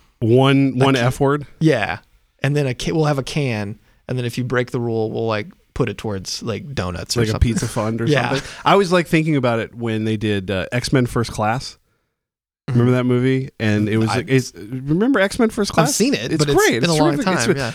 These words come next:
Speaker 1: Well, the, there's a famous scene in that movie where, you know, it's, like, a P G thirteen movie where, you know, but it's the
Speaker 2: Ah.
Speaker 1: part where Professor X and Magneto are recruiting everybody.
Speaker 2: Right.
Speaker 1: And of course they have to recruit Wolverine,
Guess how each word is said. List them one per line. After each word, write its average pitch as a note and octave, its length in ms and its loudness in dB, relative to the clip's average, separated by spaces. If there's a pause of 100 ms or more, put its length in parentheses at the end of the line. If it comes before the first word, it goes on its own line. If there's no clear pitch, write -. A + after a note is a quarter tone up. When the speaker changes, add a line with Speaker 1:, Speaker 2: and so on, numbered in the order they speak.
Speaker 1:
Well, F3+ 160 6
the, F3 120 4
there's E3 320 2
a D3+ 40 -2
famous F3+ 520 2
scene G#3+ 360 0
in C3 80 0
that A2 140 -2
movie A2+ 300 -2
where, G#2+ 440 -2
you C3 120 -6
know, G#2+ 120 -2
it's, A2+ 120 -6
like, B2 120 -2
a A#2+ 40 -10
P C#3 160 -4
G B2 140 -2
thirteen A2 440 -4
movie A2 420 -2 (520)
where, G2+ 420 -2
you A#2 120 -6
know, G2 160 -4
but A#2 220 -4
it's A#2+ 280 -4
the E3+ 200 2
Speaker 2:
Ah. - 80 4
Speaker 1:
part E3+ 200 2
where D3 120 4
Professor C#3 500 2
X B2 240 -2
and A#2 140 0
Magneto A#2+ 340 2
are G#2+ 80 0
recruiting B2 440 0
everybody. C#3 440 2 (140)
Speaker 2:
Right. F#2+ 160 0
Speaker 1:
And A#2+ 80 2
of C3+ 80 2
course D3 240 4
they C3 120 2
have C3 220 2
to A#2+ 240 2 (320)
recruit B2+ 300 4
Wolverine, A#2 640 2